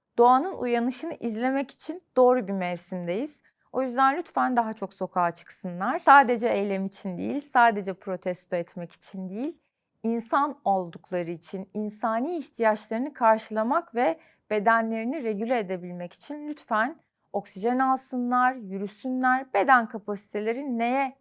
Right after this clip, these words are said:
el veriyorsa. Bunun dışında dışa vurulmuş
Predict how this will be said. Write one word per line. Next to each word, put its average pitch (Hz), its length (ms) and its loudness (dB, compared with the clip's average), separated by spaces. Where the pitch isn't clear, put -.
el 185 200 -2
veriyorsa. 170 640 -6
Bunun 330 280 -4
dışında 294 680 2
dışa 311 260 -2
vurulmuş 247 720 -4